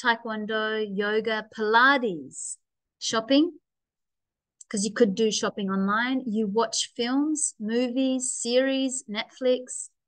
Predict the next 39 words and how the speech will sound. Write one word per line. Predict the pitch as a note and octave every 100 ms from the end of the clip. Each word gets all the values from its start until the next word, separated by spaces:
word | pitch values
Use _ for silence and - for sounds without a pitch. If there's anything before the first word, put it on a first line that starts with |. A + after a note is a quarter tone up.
| _ _ -
You | B3
go | D4 D4+
to | D#4
a | D4+
place. | - C4 F3+ - -
You | G#3
could | C4 G#3+
be, | A#3+
you | A3+ G#3+
go | A3+ A3+
to | A3
the | F#3+ F#3
gym, | A#3 C#4 C#4+ C#4+ B3
like | G#3+ -
what, | G#3 - - _ _ _ -
uh, | G3 G3
Lewis | A#3+ B3+ B3+
said, | C4+ B3 B3
he | A3
goes | G#3 G3+ -
to | F#3
the | F#3
gym. | A#3+ B3 B3+ B3+ - _ -
You | G#3+
go | A3+ G#3
to |
the | G3
cinema, | - - C4+ C4 B3+ B3+
you | A3+
go | G3+ G#3
to | G3
the | F#3
park, | - A3+ A3 A3
or | G#3
you | G3
go | G3
to | F#3
the | F3
beach. | E3+ F3 D#3 - -